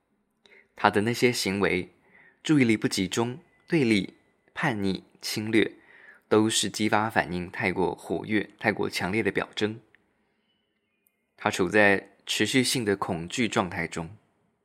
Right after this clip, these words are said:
我认为一一治疗他的多种精神障碍并没有意义，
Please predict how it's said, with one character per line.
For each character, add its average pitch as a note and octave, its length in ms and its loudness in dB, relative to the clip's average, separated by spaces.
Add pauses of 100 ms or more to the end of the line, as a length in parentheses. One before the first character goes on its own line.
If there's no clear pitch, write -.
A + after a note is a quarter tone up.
(720)
我 A#2 120 6
认 C#3 100 8
为 B2 100 10
一 C#3 280 2
一 C#3 40 2
治 C3+ 180 0
疗 F#2 180 4
他 G2+ 160 -4
的 F#2+ 100 0
多 C3 240 -2
种 - 220 -6
精 G#2 180 -2
神 F2 200 -4
障 F#2+ 180 2
碍 D#2+ 140 0
并 A#2 180 -6
没 G2+ 80 0
有 F2+ 220 0
意 A2+ 80 -6
义， - 340 -8